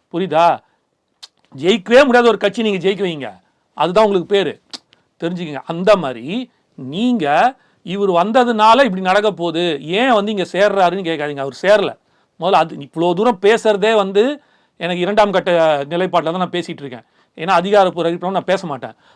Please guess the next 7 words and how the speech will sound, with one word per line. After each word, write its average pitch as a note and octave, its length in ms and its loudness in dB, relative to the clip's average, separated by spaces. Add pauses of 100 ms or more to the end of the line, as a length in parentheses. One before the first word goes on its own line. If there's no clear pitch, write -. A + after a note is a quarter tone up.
அப்படியே A3+ 500 2
இருந்தாலும் G3 600 2 (300)
அவர் D3 220 -2
வந்து F#3+ 320 -4
சேரல, F#3 600 2 (320)
சேரணும். F3+ 640 0
இதுக்கப்புறம் E3+ 460 0